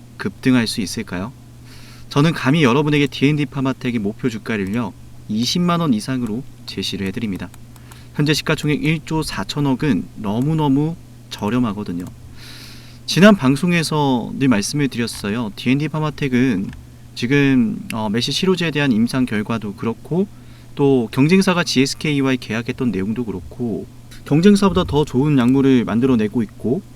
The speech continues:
경쟁사가 만들어냈던 계약 규모를 보면 이 디엔디 파마텍이 앞으로 만들어낼 수 있는 기업의 가치가, 맞아요, 우리의 상상을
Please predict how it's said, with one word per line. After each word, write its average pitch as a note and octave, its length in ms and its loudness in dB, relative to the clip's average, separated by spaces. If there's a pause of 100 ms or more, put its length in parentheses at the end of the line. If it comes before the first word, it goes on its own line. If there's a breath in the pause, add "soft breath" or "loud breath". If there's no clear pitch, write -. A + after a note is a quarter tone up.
경쟁사가 E3 600 2
만들어냈던 B2 880 2
계약 C3 320 0
규모를 C3+ 340 2
보면 B2+ 420 -2 (460 loud breath)
이 C3+ 80 4
디엔디 F3 420 4
파마텍이 F#3 520 0
앞으로 C3+ 320 -2
만들어낼 C3 500 2
수 B2 140 -4
있는 A#2 220 2
기업의 A2+ 300 -2
가치가, G2+ 640 -6 (540)
맞아요, G2 340 -4 (180)
우리의 A#2 460 2 (880)
상상을 D3 580 -2